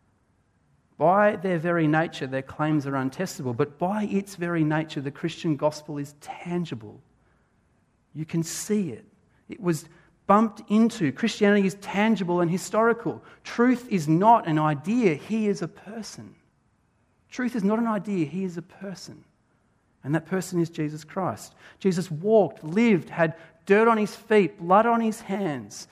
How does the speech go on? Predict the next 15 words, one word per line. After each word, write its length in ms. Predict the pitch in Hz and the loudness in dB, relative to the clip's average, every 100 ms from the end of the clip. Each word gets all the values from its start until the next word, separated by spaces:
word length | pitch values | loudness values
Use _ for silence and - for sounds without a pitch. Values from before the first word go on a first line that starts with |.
| _ | _
seen 420 | - - 233 240 | -12 -2 4 6
by 160 | 226 220 | 8 6
many, 340 | 208 202 165 | 6 4 4
including 640 | 156 165 - 233 226 208 - | 2 -4 -6 -4 0 0 0
our 220 | 175 170 - | -2 -2 -4
author. 400 | 190 185 - - _ _ _ _ _ _ _ _ _ _ _ _ _ - | -6 -6 -12 -20 _ _ _ _ _ _ _ _ _ _ _ _ _ -4
And 80 | 185 | -4
this 120 | 233 | -2
is 100 | 285 | -2
the 60 | 262 | -2
basis 440 | - 180 - 190 | -4 -6 -8 -8
of 100 | 175 | -4
our 100 | 180 | -4
Christian 440 | 175 160 - 165 | -4 -10 -8 -8
fellowship, 680 | 165 - 175 254 - 104 - | -8 -6 -6 -6 -12 -18 -18